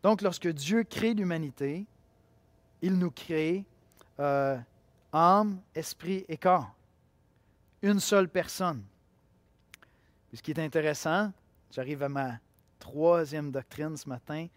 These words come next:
l'ecclésiologie. Jésus-Christ, lorsqu'il crée son Église,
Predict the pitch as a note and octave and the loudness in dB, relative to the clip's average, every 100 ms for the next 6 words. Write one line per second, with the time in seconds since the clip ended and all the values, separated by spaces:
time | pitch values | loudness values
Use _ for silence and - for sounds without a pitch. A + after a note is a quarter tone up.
0 | _ _ - C3+ C3 C#3 B2+ C3+ B2+ A2+ | _ _ -10 -10 -8 -8 -6 -6 -6 -6
1 | C3 F3+ - _ _ _ _ _ _ _ | -10 -12 -14 _ _ _ _ _ _ _
2 | _ - B2 F#3 D#3 E3 - G3 G3+ - | _ -10 -2 0 0 -6 -2 -2 0 -2
3 | D3+ - - C#3+ - - F3 G3+ F3 D3+ | -4 -4 -10 -10 -10 -4 -2 -2 -2 -4
4 | C3+ B2+ C#3 F#3 G3 - | -6 -6 -6 -6 -10 -20